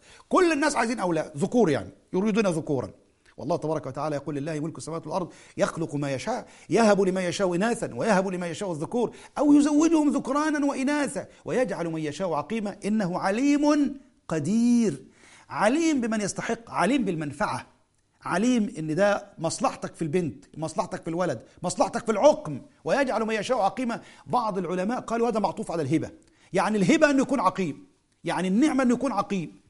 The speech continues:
وهو، هو مش شايف كده، هو شايف أنه لا، لازم يكون عنده ولد. لا يا أخي، سلم لله تبارك وتعالى في حكمته، لله في ذلك حكمة أراد الله تبارك وتعالى. يمكن ال-، ال-، ال-، الجزاء والأجر المترتب على هذا أفضل من الدنيا وما فيها،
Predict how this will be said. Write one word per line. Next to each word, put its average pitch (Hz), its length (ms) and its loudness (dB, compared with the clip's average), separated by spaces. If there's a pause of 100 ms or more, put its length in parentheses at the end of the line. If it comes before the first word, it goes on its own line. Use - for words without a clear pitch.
(260)
وهو، 143 160 -6
هو 175 180 -4
مش 196 160 -8
شايف 240 180 -4
كده، 196 180 -4
هو 156 80 -2
شايف 190 220 -6
أنه 185 140 -6
لا، 240 240 -6
لازم 220 200 0
يكون 226 140 -6
عنده 196 220 -2
ولد. 185 300 0
لا 185 140 -2
يا 247 160 -6
أخي، 175 200 -10 (340)
سلم 254 420 4
لله 202 180 2
تبارك 185 300 -4
وتعالى 165 300 -6
في 165 80 -8
حكمته، 151 520 -8 (240)
لله 226 400 4
في 208 120 -4
ذلك 214 360 -2
حكمة - 460 -4
أراد 240 260 4
الله 214 220 0
تبارك 185 300 -2
وتعالى. 143 400 -4 (500)
يمكن 175 280 -2
ال-، 165 200 -6
ال-، 147 260 -6
ال-، 143 240 -6 (220)
الجزاء 170 600 0
والأجر 240 420 2
المترتب 226 520 0
على 202 100 0
هذا 226 120 2
أفضل 202 300 0
من 190 80 -2
الدنيا 175 300 -2
وما 143 100 -4
فيها، 101 200 -12